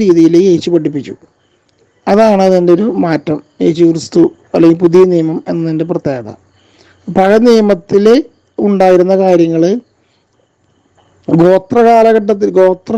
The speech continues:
സംസ്കാരത്തിൻ്റെ നിയമത്തെക്കാളും ഉയർന്ന രീതിയിലുള്ള ഒരു നിയമ സംഹിതയാണ് പഴയ നിയമം തരുന്നത്. പക്ഷെ അതിനും ഉയർന്ന ദൈവിക രീതിയിലുള്ള കൺസെപ്റ്റാണ്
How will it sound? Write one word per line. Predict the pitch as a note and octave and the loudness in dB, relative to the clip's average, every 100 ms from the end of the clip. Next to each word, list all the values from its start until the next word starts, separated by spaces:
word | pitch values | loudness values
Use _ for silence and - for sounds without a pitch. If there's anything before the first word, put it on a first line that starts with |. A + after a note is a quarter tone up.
| A3+ | -2
സംസ്കാരത്തിൻ്റെ | A3 - A3+ G#3+ G#3+ G#3 G#3+ G#3+ A#3 | -4 -8 -4 -2 -2 -4 -4 0 2
നിയമത്തെക്കാളും | A3 G3 F#3+ F#3 F#3+ F#3 F#3+ F#3+ F#3+ A#3 E4 _ _ _ _ - B3+ | 2 2 -2 0 0 0 0 0 2 2 0 _ _ _ _ -2 2
ഉയർന്ന | B3 B3+ B3 B3+ A3+ | 4 4 2 2 0
രീതിയിലുള്ള | G#3+ G3+ G3 G3 | 0 2 4 2
ഒരു | F#3+ F#3+ | 2 -2
നിയമ | F3 E3+ E3+ E3+ | -4 -4 -4 -4
സംഹിതയാണ് | E3 E3 D#3+ F#3+ G3+ F3 G#3 C#4+ _ _ _ - | -4 -4 -4 -4 -6 -4 -4 -6 _ _ _ -2
പഴയ | G3+ F#3+ | 0 2
നിയമം | F3 E3 D#3+ | 0 0 0
തരുന്നത്. | D#3 D3+ D#3 F#3 _ _ _ _ _ | -2 -2 -4 -8 _ _ _ _ _
പക്ഷെ | F3+ - F#3+ G3 F#3 | -6 -2 0 0 0
അതിനും | E3+ F3+ A#3 E4 G#4+ F#4+ | -2 2 4 2 0 0
ഉയർന്ന | G#3 G3 F3+ F3 F3+ B3+ - _ F3 E3+ | 2 2 0 -2 -4 -6 -10 _ -6 2
ദൈവിക | E3+ F#3 F3+ A3 A#3 B3+ B3+ | 2 2 0 2 2 4 4
രീതിയിലുള്ള | A3+ G3+ G3 G3 | 2 2 2 2
കൺസെപ്റ്റാണ് | F#3+ E3+ F3 E3+ F3 F#3+ | 0 -2 -8 -4 -4 -4